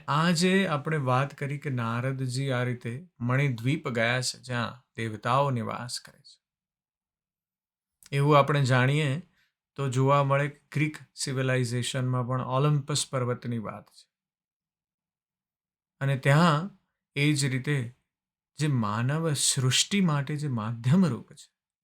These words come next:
જે માનવ સૃષ્ટિની આધાર રૂપ છે, જે દૈવી સૃષ્ટિની પણ આધાર રૂપ છે, એ સ્ત્રી છે.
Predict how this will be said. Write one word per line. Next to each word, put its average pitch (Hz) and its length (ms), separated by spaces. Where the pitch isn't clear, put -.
જે 135 120
માનવ 131 520
સૃષ્ટિની 147 800
આધાર 117 580
રૂપ 120 280
છે, - 180
જે 135 140
દૈવી 131 380
સૃષ્ટિની 147 560
પણ 123 180
આધાર 110 380
રૂપ 107 220
છે, - 180
એ 175 60
સ્ત્રી 165 380
છે. - 240